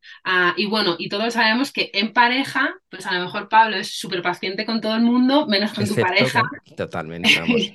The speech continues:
Speaker 1: <laughs>
Speaker 2: suscribo.
Speaker 1: Y al igual
Speaker 2: Pasa
Speaker 1: que yo,
Speaker 2: exactamente
Speaker 1: pues,
Speaker 2: igual. <laughs>
Speaker 1: ujú.
Speaker 2: Sí.
Speaker 1: Entonces, es como, eh,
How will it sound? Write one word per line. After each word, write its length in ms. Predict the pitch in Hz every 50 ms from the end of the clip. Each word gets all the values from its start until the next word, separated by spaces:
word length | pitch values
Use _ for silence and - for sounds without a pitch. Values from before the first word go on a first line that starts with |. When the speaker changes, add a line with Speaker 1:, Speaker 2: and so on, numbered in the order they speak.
| -
Speaker 1:
<laughs> 80 | - -
Speaker 2:
suscribo. 560 | - - 220 - - 120 113 110 214 208 202
Speaker 1:
Y 40 | 202
al 200 | 208 202 196 196
igual 280 | 190 185 190 202 208
Speaker 2:
Pasa 20 | 226
Speaker 1:
que 200 | 247 214 214 226
yo, 180 | 233 240 262
Speaker 2:
exactamente 40 | 233
Speaker 1:
pues, 20 | 190
Speaker 2:
igual. 300 | - 85 85 - - _ _ -
<laughs> 280 | - - - - _ -
Speaker 1:
ujú. 500 | - 208 208 196 214 214 233 277 285 -
Speaker 2:
Sí. 80 | - - - -
Speaker 1:
Entonces, 600 | 196 208 202 214 208 208 247 247 247 240 - - -
es 220 | 202 208 202 -
como, 600 | - 226 208 208 196 190 185 180 175 170 165 165 -
eh, 920 | - 185 185 175 175 175 170 170 170 165 165 165 165 165 160 160 160 160